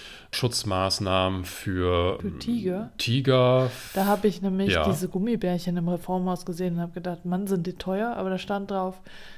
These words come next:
Speaker 2: dreißig Cent oder so pro Packung gehen an dieses Tiger.
Speaker 1: Ja, richtig, genau.
Speaker 2: Sumatra-Tiger oder so.
Speaker 1: Sumatra-Tiger, da, äh, er hat für diese Reservate eine ganz eigene Strategie, da vorzugehen. Und zwar hat er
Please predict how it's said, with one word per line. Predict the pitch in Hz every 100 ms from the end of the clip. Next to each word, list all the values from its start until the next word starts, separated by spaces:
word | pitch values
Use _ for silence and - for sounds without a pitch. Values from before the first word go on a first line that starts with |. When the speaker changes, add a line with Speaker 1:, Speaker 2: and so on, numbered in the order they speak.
| -
Speaker 2:
dreißig | 185 185 185 -
Cent | - 180 196 190
oder | 175 180
so | 175 180
pro | - 180
Packung | - 185 190 175
gehen | 165 175 170
an | 170 160
dieses | 160 175 - -
Tiger. | - 104
Speaker 1:
Ja, | 143 180
richtig, | 170 170 73 - -
genau. | - 110 95 78 175
Speaker 2:
Sumatra-Tiger | - 196 185 180 - 175 175 175 - 196 190
oder | 196
so. | 190 113
Speaker 1:
Sumatra-Tiger, | 107 107 107 101 - 110 104 104 101 98 101 104
da, | - 95 92 92 95 67 73
äh, | -
er | 92
hat | 110 - -
für | - - 107 101 95 95 92
diese | 92 95 92 90
Reservate | 90 87 82 87 110 - 127 123 123
eine | 110 98
ganz | - 107 - - -
eigene | 80 98 127 147 143 139 127
Strategie, | - 123 117 117 117
da | 120 113
vorzugehen. | - 117 110 113 101 110
Und | 98 92
zwar | - 98 95 95 - - - - -
hat | 107 -
er | 92 92 90 90